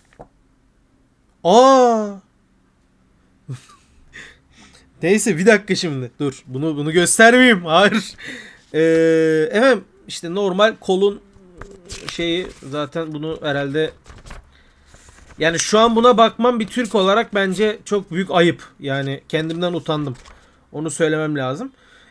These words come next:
Ee, üç saniye boyunca kolun üstündeki tuşa basın diyor. Sonra da bilgisayardaki aparatın üstüne basın diyor ve sonra çalışacakmış diyor. Ee, umuyorum ki Xbox, e, aksesuarları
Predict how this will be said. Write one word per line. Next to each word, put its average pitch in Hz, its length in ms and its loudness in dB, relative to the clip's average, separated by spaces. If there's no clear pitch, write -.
Ee, 170 200 -2
üç 247 260 -6
saniye 170 500 0
boyunca 139 300 -6
kolun 220 320 -2
üstündeki 240 460 -8
tuşa 240 300 -2
basın 240 340 -2
diyor. 247 160 0
Sonra 175 340 -4
da 196 140 -6
bilgisayardaki 175 640 -6
aparatın 160 400 -6
üstüne 143 320 -12
basın 139 280 -12
diyor 185 160 -8
ve 175 100 -10
sonra 135 300 -14
çalışacakmış 135 720 -12
diyor. 156 180 -12
Ee, 165 260 -2
umuyorum 208 460 -2
ki 214 120 -14
Xbox, - 640 -8
e, 165 360 -6
aksesuarları 175 960 0